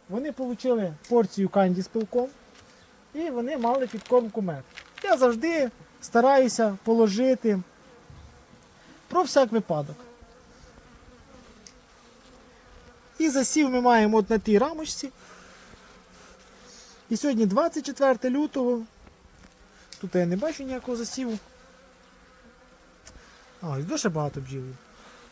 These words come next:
Сидять плотненько. Зараз ми їм добавимо меду,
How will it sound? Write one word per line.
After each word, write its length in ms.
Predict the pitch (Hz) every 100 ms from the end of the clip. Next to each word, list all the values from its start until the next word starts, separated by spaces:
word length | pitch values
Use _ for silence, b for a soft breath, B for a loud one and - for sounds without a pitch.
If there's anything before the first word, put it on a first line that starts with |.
| - - - - - - - - -
Сидять 280 | 190 208
плотненько. 640 | - 226 294 247 226 208 190 - - - - - - b b -
Зараз 280 | 208 226 196
ми 80 |
їм 100 | 190
добавимо 420 | 180 196 196 170 165
меду, 400 | 214 294 262